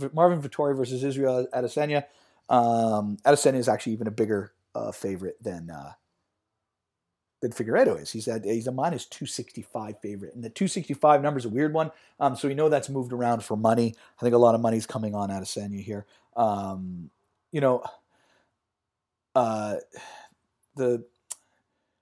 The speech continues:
you know, the, the, the weird thing is, and it's, it's like, well, once again, I don't envy the guys that, that are making, matchmaking these things, right?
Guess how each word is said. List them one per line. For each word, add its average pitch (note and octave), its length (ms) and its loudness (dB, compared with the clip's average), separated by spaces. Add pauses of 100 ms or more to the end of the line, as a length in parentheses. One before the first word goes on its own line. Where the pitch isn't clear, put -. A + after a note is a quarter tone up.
(380)
you D#3 80 -8
know, C3+ 60 -4
the, B2 220 -8
the, D#3 100 2
the C#3+ 160 0
weird F#3+ 260 4
thing D#3+ 200 2
is, D3+ 320 -2
and A#2 460 -4
it's, A2+ 380 -2 (180)
it's B2+ 280 -4
like, C3+ 440 2 (1300)
well, F3 380 0
once E3 140 -4
again, D3+ 140 2
I D3 60 4
don't F#3+ 240 2
envy A#2 520 -2
the G2 120 -2
guys F2+ 560 -8
that, G2 480 -12
that G#2+ 160 -4
are F#2+ 80 -6
making, G2 460 -6 (200)
matchmaking G2+ 800 -10
these D2 220 -14
things, - 440 -18 (520)
right? A2 280 -6